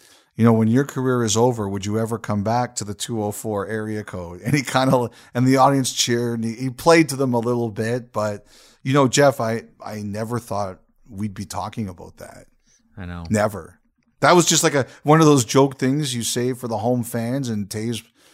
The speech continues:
Speaker 1: kinda plays along just to, so everybody
Speaker 2: Yeah.
Speaker 1: has a good night and leaves more money at the silent
Speaker 2: <laughs>
Speaker 1: auction.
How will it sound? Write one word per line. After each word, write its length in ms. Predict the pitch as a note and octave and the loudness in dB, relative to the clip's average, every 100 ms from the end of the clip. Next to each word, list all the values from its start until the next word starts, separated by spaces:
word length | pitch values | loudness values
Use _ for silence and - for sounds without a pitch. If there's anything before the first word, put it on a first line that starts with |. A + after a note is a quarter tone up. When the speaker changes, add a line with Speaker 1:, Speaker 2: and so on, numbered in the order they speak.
| _ _ | _ _
Speaker 1:
kinda 280 | - B2+ A#2 | 0 2 2
plays 340 | - B2 B2 A2 | 0 0 0 0
along 480 | A2 G#2+ A#2 C3 | -2 -2 -2 -2
just 260 | A2+ A#2 - | -4 -6 -6
to, 260 | A#2 A2+ A2 _ _ | -6 -6 -8 _ _
so 160 | - A#2 | 0 2
everybody 340 | A#2+ G#2+ A#2+ | 2 0 -2
Speaker 2:
Yeah. 60 | A2+ | -2
Speaker 1:
has 140 | B2 | -2
a 60 | A2+ | -2
good 260 | G#2+ A#2+ A2+ | -2 -2 0
night 300 | A2+ C3+ A#2+ | -2 -2 -2
and 220 | A2 G#2 _ _ - | -2 -4 _ _ -2
leaves 260 | B2+ C3+ A#2+ | 0 2 4
more 180 | C3 A#2+ | 4 6
money 300 | A2+ C3 C3+ | 4 4 2
at 80 | C3 | 2
the 60 | |
silent 400 | - B2+ B2+ A#2+ | 2 2 2 2
Speaker 2:
<laughs> 120 | A2+ B2+ | 2 2
Speaker 1:
auction. 420 | - D#3+ F#3+ | 0 -2 -2